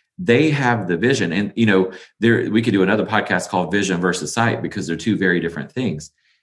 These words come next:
And so knowing what you do, and I remember as I would graduate each year inside this industry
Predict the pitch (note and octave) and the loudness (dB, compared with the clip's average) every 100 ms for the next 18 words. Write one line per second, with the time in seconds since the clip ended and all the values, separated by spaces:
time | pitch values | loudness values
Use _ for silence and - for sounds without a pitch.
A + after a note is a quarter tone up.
0 | _ - G2 G2 F#2+ - - A2+ G#2 G#2 | _ -4 2 2 2 -2 0 2 2 2
1 | G#2+ C3 E3+ C3 G#2+ - F#2 F2 G2 F2 | 2 2 2 0 0 0 -2 0 2 2
2 | E2+ F#2+ A#2 C#3 A#2+ D2 F#2+ - G2+ F#2 | 2 0 2 0 0 0 -2 -2 0 0
3 | D#2 - _ - D2+ G2 G2+ G#2+ G2 E2+ | -2 -6 _ -18 -4 0 2 2 0 -2
4 | D2+ - F#2 - F#2 F#2 E2+ D#2+ F2 F2 | -2 0 -2 -2 0 2 2 0 -4 -6
5 | - G2+ G#2+ E2+ D#2+ - G#2+ G#2 - E2 | -2 0 0 -2 -6 -2 0 0 0 -2
6 | D#2+ D#2 | -2 -4